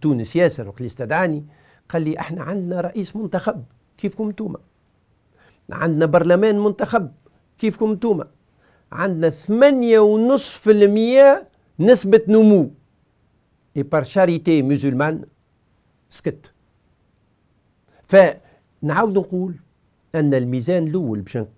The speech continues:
نقيسوا مش النية بركة، الجدوى نتاع العمل نتاع الجهاز التنفيذي هو تكوين الثروة. تكوين الثروة في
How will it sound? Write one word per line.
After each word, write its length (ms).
نقيسوا 480
مش 200
النية 320
بركة، 320
الجدوى 480
نتاع 240
العمل 420
نتاع 220
الجهاز 460
التنفيذي 600
هو 160
تكوين 420
الثروة. 400
تكوين 360
الثروة 420
في 320